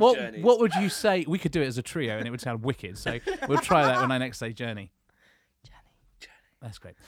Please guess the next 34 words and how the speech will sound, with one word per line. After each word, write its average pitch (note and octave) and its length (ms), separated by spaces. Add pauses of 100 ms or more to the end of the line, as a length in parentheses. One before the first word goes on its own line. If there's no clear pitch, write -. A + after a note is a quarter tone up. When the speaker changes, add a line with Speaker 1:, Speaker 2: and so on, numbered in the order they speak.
(200)
Speaker 1:
What G3+ 200
would A3 140
you G#3 120
be F3 100
saying D#3+ 380
to - 120
yourself, B2+ 480
um, B2 140
Speaker 3:
<laughs> C3+ 140
Speaker 1:
Liam, A#2+ 400
walking C#3 460
in? G#2+ 280
Like, A#2 180
what D3+ 420
advice? D#3 340
Let's G3+ 240
say F#3+ 180
that, D#3 220 (540)
you C#3 100
know, A2+ 120 (380)
the C#3 100
big C3+ 260
version B2 340
of A2+ 100
you A2+ 180
at F#2+ 60
the, A#2+ 220
at C3 100
the A#2 60
start C#3 360
of A#2 120
your, A2+ 320
you G#2+ 180
know, F#2+ 140